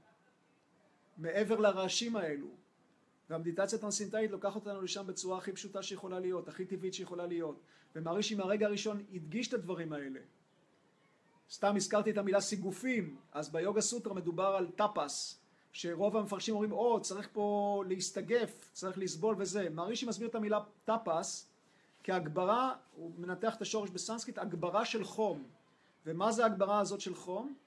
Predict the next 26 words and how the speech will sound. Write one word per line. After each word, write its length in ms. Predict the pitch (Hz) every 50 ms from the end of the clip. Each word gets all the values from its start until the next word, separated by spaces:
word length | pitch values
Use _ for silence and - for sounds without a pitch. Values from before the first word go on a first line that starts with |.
| _ _ _ _ -
זה 140 | - 175 220
כשבן 260 | 226 - 233 214 208
אדם 220 | 196 180 220 226 220
חווה 300 | - 196 175 156 226 254
את 80 | 247
המצב 320 | 247 220 202 202 214 220 220
הטרנסצנדנטלי, 920 | 214 208 208 196 - 196 185 185 180 165 233 240 254 233 190 185 190 202 - - - - _ _ _ _ _ _ -
הגלו, 680 | 160 165 156 - 175 196 233 247 240 202 170 151 -
הברק 600 | - 156 156 - 180 165 156 220 262 262 - - - 170
בפנים 360 | 190 - 190 196 202 226 226
שלו 220 | - 214 196 185
גדל, 460 | 180 175 165 165 190 202 190 151 135 135 - _ _ _ _ _ _ _ _ _ -
כי 20 |
הוא 60 | 160 165
פשוט 220 | 170 - 214 208
חווה 420 | 208 - 196 180 - 208 226 240 233
את 120 | 220 -
העושר 380 | 196 160 - 214 202 - 220 202
הפנימי 340 | 202 202 196 190 190 208 208
הזה, 260 | 185 151 151 156 147 -
וזה 300 | - 156 151 165 214 240
המשמעות 420 | 233 220 208 202 - 202 196 196 202
האמיתית 240 | 196 185 185 190 185
של 180 | - 180 -
טאפס, 400 | - 175 170 156 156 - - - - - _ -
הימנעות 640 | 180 185 190 190 185 185 185 233 262 285 - -